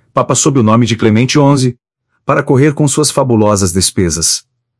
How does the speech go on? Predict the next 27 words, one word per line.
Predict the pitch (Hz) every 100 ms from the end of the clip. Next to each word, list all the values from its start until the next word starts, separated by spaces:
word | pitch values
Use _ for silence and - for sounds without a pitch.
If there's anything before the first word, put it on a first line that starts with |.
| _
Ordem | 151 147 147 131
oito | 156 165 139
a |
vaca | 107 113 127 147 131
até | 117 120
o |
sangue, | 110 - 131 117 87 82 76
impõe | 113 117 131 127
gravame | 113 131 127 156 143
sobre | 123 107
gravame | 110 123 120 113
a |
amar | 139 139
pobres | - 139 139 -
comunidades | 131 135 123 98 110 117 101
religiosa. | 90 127 131 101 87 82 80 73 _ _ _ _ _ _ _ _ _
Até | 160 175
certo | - 120 123
tempo | - 151 143
respeitou-nos | 110 131 - 123 - 139 139 110
ele | 127 139
em | 135
atenção | 127 131 120 - 156 135
à | 123
pobreza | - 104 98 120 113
da | 107
ordem, | 120 123 95 90